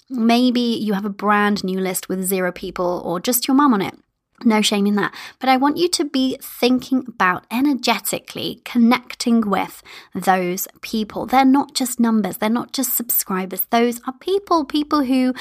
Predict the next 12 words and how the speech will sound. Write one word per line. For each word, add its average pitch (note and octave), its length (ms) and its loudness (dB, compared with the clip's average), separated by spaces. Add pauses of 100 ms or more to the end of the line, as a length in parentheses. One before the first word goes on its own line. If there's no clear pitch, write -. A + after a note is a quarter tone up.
(180)
have A3+ 340 -2
beating A#3+ 440 0
hearts, G3 500 0
who G#3 160 -2
have F#3+ 500 -2 (300)
needs B3+ 400 2
and F#3+ 120 -2
wants A3+ 300 0
and F#3+ 100 -4
desires G#3+ 480 2
and G#3 140 -6
interests, A3 720 -4